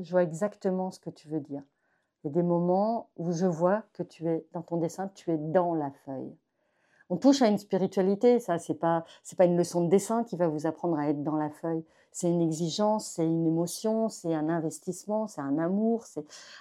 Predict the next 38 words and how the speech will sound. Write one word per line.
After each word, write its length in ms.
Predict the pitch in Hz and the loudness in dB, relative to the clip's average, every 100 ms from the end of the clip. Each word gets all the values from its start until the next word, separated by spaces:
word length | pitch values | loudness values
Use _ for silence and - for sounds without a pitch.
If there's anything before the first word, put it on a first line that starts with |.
| - | -8
un, 520 | 180 165 160 156 156 - - | -2 0 2 2 -2 -4 -10
c'est 140 | - | -4
pour 100 | 175 | -2
ça 120 | 185 285 | 0 -2
que 80 | |
c'est 120 | - 185 | 0 -2
un 120 | 170 | 0
métier 520 | 175 175 - 208 208 | 0 -4 -4 -2 -2
qui 300 | 208 - 165 | -6 -4 0
est 160 | 156 - - | 0 0 -2
épuisant. 540 | 180 - 202 233 240 - - - - _ | -2 -2 -2 0 0 -4 -20 -20 -20 _
Euh, 380 | 180 165 160 156 - | -2 0 2 0 0
être 160 | 170 | -2
dessinateur 560 | 151 180 - 175 170 175 | 0 -2 0 -2 2 2
de 100 | 160 | 2
bande 220 | 156 165 | 4 4
dessinée, 440 | 160 160 175 196 214 | 4 0 -2 0 0
c'est 160 | 170 | -4
pas 160 | 156 165 | 0 0
juste 240 | 151 151 | 0 -2
dessiner 540 | 156 156 160 160 165 156 | -2 0 0 2 2 2
un 100 | 147 | 0
dessin 280 | 147 - | -4 -6
qu'on 240 | - 151 139 - _ | -8 -6 -6 -10 _
on 140 | 170 147 | -8 -4
vend 180 | 156 | -2
en 40 | 151 | 0
dédicace. 580 | 147 156 196 277 269 - _ _ _ | 0 -2 0 0 0 -8 _ _ _
C'est 220 | - 180 | -2 2
vraiment 400 | 160 170 202 - _ | 2 2 0 -2 _
être 380 | 214 214 - 180 | 2 2 -2 -4
dedans, 420 | 165 165 190 - - | -2 -2 -4 -6 -2
incarner, 840 | 208 180 190 175 175 190 190 175 - | -2 0 -4 -4 -2 -2 -2 -6 -8
être, 360 | 165 - - | -12 -12 -8
euh, 200 | 160 156 156 _ _ _ _ | -4 -4 -6 _ _ _ _
immergé, 920 | 208 202 202 190 180 170 202 220 208 - | 4 6 4 2 -2 -2 0 2 0 -2
et 180 | 165 160 | -2 -4
ça, 400 | - 165 156 | -6 -6 -6